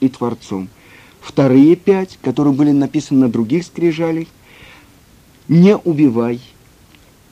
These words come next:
не прелюболе-, не прелюбодействуй, не кради – не отзывайся о ближнем своём ложным свидетельством,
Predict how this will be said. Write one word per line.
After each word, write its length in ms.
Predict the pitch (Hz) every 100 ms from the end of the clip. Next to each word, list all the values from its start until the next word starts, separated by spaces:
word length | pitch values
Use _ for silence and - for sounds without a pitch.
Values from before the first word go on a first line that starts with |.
| _
не 260 | 131 160 196
прелюболе-, 720 | 202 185 170 139 123 113 120
не 360 | - 120 143 190
прелюбодействуй, 1080 | 185 165 156 139 127 117 117 113 127 120 127 _ _ _ _ _
не 280 | 127 165 196
кради – 560 | - 180 151 117 110 127 _ _ _ _ _ _
не 140 | 110
отзывайся 640 | 113 101 123 151 143 147 123
о 20 |
ближнем 420 | 117 139 139 127
своём 380 | 117 117 117 110
ложным 420 | 117 135 113 113
свидетельством, 840 | 104 117 120 196 180 160 156 156